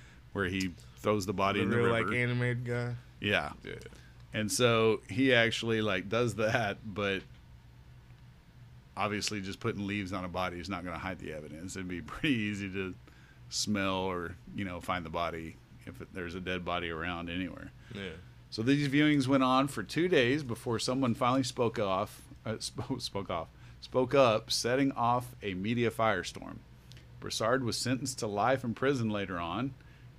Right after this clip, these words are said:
Speaker 1: due to the harsh nature of the crime. He's currently serving out his sentence at the state prison in Soledad. He has been denied parole several times. One of Broussard's friends also got three years for covering up the body.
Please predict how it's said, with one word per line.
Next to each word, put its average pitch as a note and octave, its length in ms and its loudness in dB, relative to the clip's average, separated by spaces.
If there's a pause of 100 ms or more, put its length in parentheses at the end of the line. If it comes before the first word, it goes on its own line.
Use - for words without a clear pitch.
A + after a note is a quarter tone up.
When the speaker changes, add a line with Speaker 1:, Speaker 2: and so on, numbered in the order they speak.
Speaker 1:
due A2 160 0
to G#2+ 160 -2
the E2+ 100 -4
harsh A#2+ 380 -2
nature A2 380 -2
of G2+ 60 -2
the G#2+ 60 -8
crime. G2+ 580 -4 (500)
He's - 140 -10
currently B2+ 400 -2
serving A#2 380 2
out A2 160 2
his A2+ 220 -2
sentence A#2 420 -2
at G2+ 140 -8
the F2+ 80 -8
state G#2+ 280 -2
prison A2 380 0
in F#2+ 140 -2
Soledad. F#2+ 680 -4 (640)
He G#2 80 -4
has F#2+ 120 -4
been G#2 340 -2
denied G#2 480 -2
parole A2+ 440 2
several B2+ 400 -2
times. F2+ 640 -4
One G2+ 160 -6
of G2+ 120 -4
Broussard's G2 440 -2
friends A#2+ 400 0
also A#2+ 300 0
got A2+ 260 0
three A2 180 -2
years G#2+ 240 -2
for - 140 -12
covering G2+ 400 -2
up F#2+ 140 -6
the F2 80 -8
body. - 400 -6